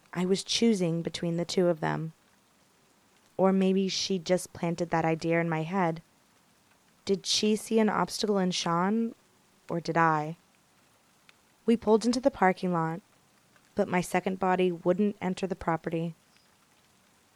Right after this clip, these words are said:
She was waiting on the sidewalk with her hands on her narrow hips.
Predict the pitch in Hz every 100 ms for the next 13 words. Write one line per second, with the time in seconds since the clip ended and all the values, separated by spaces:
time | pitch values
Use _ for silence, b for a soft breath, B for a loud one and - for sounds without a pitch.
0 | _ _ _ - 214 208 185 180 180 190
1 | 190 202 - 165 165 165 165 - - 190
2 | 208 185 175 170 180 180 170 190 185 156
3 | 156 156 - 160 - - -